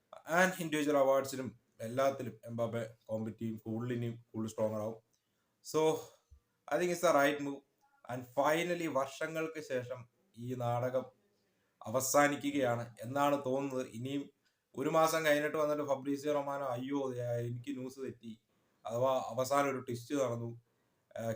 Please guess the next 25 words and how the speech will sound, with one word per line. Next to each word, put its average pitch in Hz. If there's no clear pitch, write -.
കിലിയൻ 135
എംബാപ്പയ്ക്ക് 139
ഇപ്പോൾ 139
എന്ത് 135
ഓഫർ 127
ചെയ്യുന്നോ 127
അതിന്റെ 120
ഡബിൾ 110
പി 117
എസ് 117
ജി 127
ഓഫർ 110
ചെയ്യാണ്." 110
So, 110
എംബാപ്പെ 127
അങ്ങോട്ട് 127
നീങ്ങണം, 117
എംബാപ്പയുടെ 117
ഫാമിലിക്ക് 117
പി 113
എസ് 113
ജി 120
തന്നെ 117
നിന്നാ 110
മതി, 107